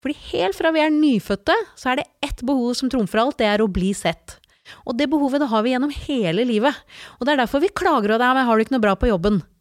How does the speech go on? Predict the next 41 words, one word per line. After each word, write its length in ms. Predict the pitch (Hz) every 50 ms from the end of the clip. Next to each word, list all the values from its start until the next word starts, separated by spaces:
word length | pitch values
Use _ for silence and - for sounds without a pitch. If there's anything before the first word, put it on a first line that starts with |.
| _ _ _ _ - -
Nei, 120 | 494 554 539 523 480 311
og 60 | 320 311
hvis 140 | 339 320 -
vi 60 | 320
begynner 240 | 339 330 277 247 269
å 80 | 302 269
bla 200 | 247 240 226 226 240
litt 140 | 262 - 302
i 40 | 302
det, 80 | 381 480 494 - _ - - _ _ _
så 140 | - - -
er 240 | - - 233 240 262
det 120 | 311 349 359 277 247
mangel 320 | 233 233 220 214 220 240 233 -
på 140 | 285 262 254
å 80 | 254 226
bli 140 | 240 247 240
sett, 380 | - - 202 190 - - - - _ _ _ -
anerkjent. 640 | 269 233 202 180 180 180 - 220 214 208 196 - - - _ _ 214
Hvorfor 320 | 214 226 214 - - 262
driver 240 | 214 214 214 196 196 202
jeg 60 | 214 240
med 80 | 233 202
det 60 | 185
jeg 100 | 208 214 196
driver 240 | 175 165 160 180 208
med? 160 | 220 180 - _ - - - _ - - - - - - -
Så 80 | 285
det 140 | 240 262 285
å 60 | 302 -
få 480 | - - - - - - 233 170 160 - -
tilbake 380 | - 170 190 196 190 - 285 233
den, 220 | 233 240 262 277 247 - _ _ _ _ _ _ _ _ _ _ _ _ _ _ _ _ _ -
«Jeg, 240 | 254 277 294 311 302 - - 107 - - _ _ _ - 220
jeg 220 | 247 254 320 -
ser 320 | - - 214 185 190 196 277
at 80 | -
du 60 | 320 277
gjør 160 | 226 226 247 262
det 60 | 269
der, 160 | 262 269